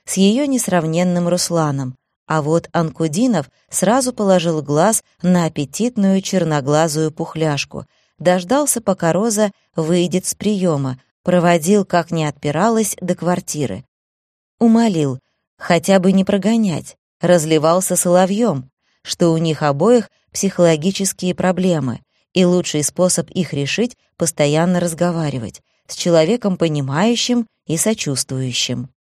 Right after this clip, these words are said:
Она строго сказала: "Хорошо, давай разговаривать, но ни на что больше не рассчитывай". Однако Анкудинов не отступал, караулил у подъезда, звал то в кино, то в кафе. "Пойми,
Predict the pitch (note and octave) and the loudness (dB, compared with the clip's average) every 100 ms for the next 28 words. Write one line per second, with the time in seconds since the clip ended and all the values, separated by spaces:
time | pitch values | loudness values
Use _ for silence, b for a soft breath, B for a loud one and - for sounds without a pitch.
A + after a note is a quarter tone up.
0 | _ _ F#3 B3 D#4+ - B3+ A#3 A#3 - | _ _ 0 0 -2 -2 -2 -2 -4 -2
1 | G#3+ E3 C#3+ C3+ C3 b _ - F3 G#3+ | -2 0 -2 -4 -8 b _ 0 2 2
2 | - C#3 C3 b _ D3 E3 D#3+ A#3+ A#3 | 0 -2 -4 b _ 0 2 4 2 0
3 | G#3 A#3 F#3 D3 C3+ B2+ - _ - F3+ | 0 0 2 0 -2 -4 -8 _ -2 4
4 | F#3+ F#3 E3+ D#3 - D3 C#3+ A#3 B3 D#3+ | 6 4 2 0 -2 -2 0 0 0 -2
5 | D3 - E3 E3+ G3 - E3 D3 A2+ - | -2 -2 -2 0 0 -2 -6 -6 -10 -12
6 | - _ _ _ - E3 E3 C4+ C#4+ B3 | -16 _ _ _ -2 0 2 -2 0 0
7 | A#3+ G#3 E3 D3 F#3 A3 G#3 - F3 E3 | 2 0 -2 -2 0 2 0 -2 -6 -2
8 | D#3+ - - D#3 D#3+ D3 C3 _ _ _ | -2 -4 -4 -4 -2 -2 -4 _ _ _
9 | F#3 F3 D#3 E3 F#3+ E3+ E3+ E3 D3 C#3+ | 2 4 4 2 2 2 0 0 0 0
10 | D#3 C#3+ B2+ C3 - - C#3+ D3+ E3 F3 | 0 0 -4 -8 -10 -12 -4 0 2 2
11 | D#3+ D#3+ D3+ - C#3+ C#3+ A3 B3+ B3 E3 | 2 0 0 -4 -4 0 0 0 0 -2
12 | - C#3+ C#3 C#3+ C#3 C3 _ _ _ - | -2 -4 -2 -4 -4 -6 _ _ _ -8
13 | E3+ E3+ E3+ F3 F3 | -2 0 0 0 0